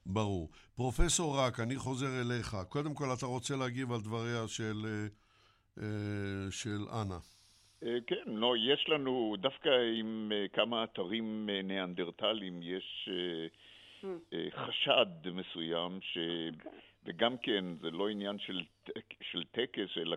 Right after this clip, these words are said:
Speaker 2: כנראה בעקבות עקה ו-, ו-, אה, רעב כבד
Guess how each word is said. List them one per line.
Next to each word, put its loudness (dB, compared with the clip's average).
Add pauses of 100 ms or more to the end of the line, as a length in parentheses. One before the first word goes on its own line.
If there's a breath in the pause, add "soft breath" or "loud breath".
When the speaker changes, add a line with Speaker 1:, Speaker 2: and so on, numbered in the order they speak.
Speaker 2:
כנראה -2
בעקבות -8
עקה -4 (100)
ו-, -4 (300)
ו-, -4 (680 soft breath)
אה, -2 (640)
רעב 2
כבד 2